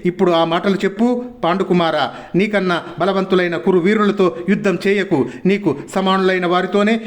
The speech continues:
యుద్ధం చేయి. ఇందుకు సిగ్గుపడకు. మాద్రికుమారా, ఇంటికైనా వెళ్ళు, లేదా కృష్ణ అర్జునులు ఉన్న చోటికైనా వెళ్ళు" అని చెప్పి నకులుణ్ణి వదిలివేశాడు. ధర్మవేత్త అయిన కర్ణుడు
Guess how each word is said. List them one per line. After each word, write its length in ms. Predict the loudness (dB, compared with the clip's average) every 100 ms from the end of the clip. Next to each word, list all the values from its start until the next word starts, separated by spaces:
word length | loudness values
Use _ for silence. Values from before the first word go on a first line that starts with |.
| -2
యుద్ధం 300 | 0 0 -2 0
చేయి. 420 | 0 -2 -6 -4 0
ఇందుకు 280 | 2 2
సిగ్గుపడకు. 680 | 0 0 2 0 -2 0 -2 -2 -4
మాద్రికుమారా, 680 | -2 0 0 2 2 0 -4 -4 0
ఇంటికైనా 440 | 0 0 -2 0
వెళ్ళు, 400 | 0 0 -2 -4 -6 0
లేదా 320 | 0 0 -2 -8 -8
కృష్ణ 260 | -6 -2 -2
అర్జునులు 380 | 0 2 2
ఉన్న 220 | 2 2 2
చోటికైనా 380 | 0 0 -2 0
వెళ్ళు" 400 | 0 2 2 0 -4 -2
అని 140 | 0 -2
చెప్పి 460 | 0 0 0 -2 -2
నకులుణ్ణి 380 | 0 2 2 2
వదిలివేశాడు. 720 | 2 2 2 0 -2 0 -2 -4 -10 -4
ధర్మవేత్త 460 | -2 0 -2 0
అయిన 240 | -2 -2 -6 -10 -4
కర్ణుడు 580 | -2 0 0 0 -2